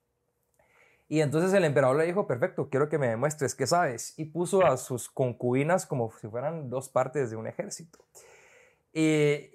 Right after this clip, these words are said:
y el general, en este caso Sun Tzu, les, les dio algunas órdenes y las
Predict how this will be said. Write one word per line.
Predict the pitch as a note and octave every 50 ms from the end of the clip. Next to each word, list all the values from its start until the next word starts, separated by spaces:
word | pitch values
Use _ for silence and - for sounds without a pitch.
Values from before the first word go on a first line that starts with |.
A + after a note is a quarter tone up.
| -
y | - D#3+ D#3+ D#3
el | D#3 D#3 D3 C3+
general, | - D#3+ D3+ D3 C#3+ D3+ E3 F#3
en | E3+ D3
este | D3 B2+ D3 D3
caso | D3 D3+ C3+ D3+ D3
Sun | D#3 E3+ D#3+
Tzu, | D3+ - F#3 F#3
les, | F3+ E3 C#3+ C3+ B2+ A2+ - - -
les | B2 A#2+ A#2 A2 - - - A2+
dio | A2 C3 D3 D#3
algunas | D#3+ D3+ C#3+ D3 E3 F3 E3 -
órdenes | G#3+ F#3 D#3 C3+ B2 B2 B2+ B2 - - - -
y | D#3 C#3+
las | C3 C3 B2+ B2 -